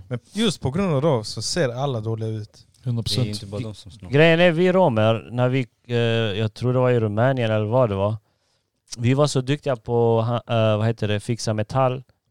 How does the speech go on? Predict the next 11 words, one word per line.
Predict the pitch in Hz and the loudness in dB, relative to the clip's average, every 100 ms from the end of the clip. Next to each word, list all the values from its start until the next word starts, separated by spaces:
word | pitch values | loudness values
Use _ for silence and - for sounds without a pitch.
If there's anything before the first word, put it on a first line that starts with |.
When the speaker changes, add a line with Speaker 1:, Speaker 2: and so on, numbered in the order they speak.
| _ | _
Speaker 4:
Eh, | 107 | -10
vi | 101 | -4
var | 107 | -2
duktiga | 104 110 - 104 | -2 -4 -4 -4
på | - 101 98 | -4 -4 -4
dans, | 98 120 117 110 | -2 -2 -2 -4
sång | - 120 110 | -2 -2 0
och | 107 | -2
allt | 110 | -4
det | - | -4
här. | 107 101 | -4 -4